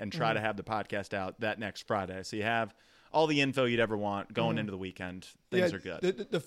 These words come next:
Speaker 2: the first five minutes of the podcast, it sounds like, are gonna be you guys, spoiler free, just giving your two cents. "Hey, see this movie, don't see this movie." And then the, the rest of the pod, it's gonna be you guys just breaking it down.
Speaker 1: Basically,
Speaker 2: So
Speaker 1: yeah, completely just telling the story,
Speaker 2: Yeah.
Speaker 1: walking through the plot,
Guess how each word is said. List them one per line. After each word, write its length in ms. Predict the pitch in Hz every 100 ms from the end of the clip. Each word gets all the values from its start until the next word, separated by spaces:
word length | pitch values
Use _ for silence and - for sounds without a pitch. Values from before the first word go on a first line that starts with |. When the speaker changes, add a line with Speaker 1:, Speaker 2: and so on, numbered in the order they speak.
| -
Speaker 2:
the 100 | 175
first 300 | 233 240 -
five 160 | 220
minutes 240 | 196 196 -
of 40 |
the 60 | 170
podcast, 540 | 180 175 175 175 156 359
it 160 | 165 139
sounds 200 | 165 160
like, 160 | 151
are 80 | 165
gonna 180 | 151 156
be 140 | 151 156
you 220 | 143 160
guys, 300 | 160 156 147
spoiler 440 | - - 175 165
free, 220 | 147 175 156
just 320 | 156 - -
giving 200 | 160 156
your 140 | 151 - -
two 140 | 180
cents. 300 | 151 165 180
"Hey, 220 | - 170
see 140 | 151 170
this 140 | 156
movie, 200 | 160 156
don't 200 | 151 147
see 80 | 175
this 160 | 175 220
movie." 240 | 233 247 - - -
And 160 | 170
then 140 | 170 160
the, 160 | 156
the 160 | - 156
rest 300 | 165 156 -
of 40 |
the 60 | 156
pod, 360 | - 160 151 147
it's 100 | -
gonna 180 | 156
be 320 | 143 147 139 131 - _ -
you 220 | 156 170
guys 480 | 156 151 143 139 - _ _ -
just 220 | 185 -
breaking 300 | 190 175 170
it 100 | 147
down. 180 | 156 151
Speaker 1:
Basically, 360 | 156 151 170 127
Speaker 2:
So 40 |
Speaker 1:
yeah, 100 | 104
completely 440 | - 131 165 165 131
just 160 | 127
telling 200 | 143 131
the 60 | 120
story, 340 | - 117 107
Speaker 2:
Yeah. 100 | 156
Speaker 1:
walking 280 | 120 120 123
through 180 | 117 117
the 100 | 101
plot, 420 | - 101 95 95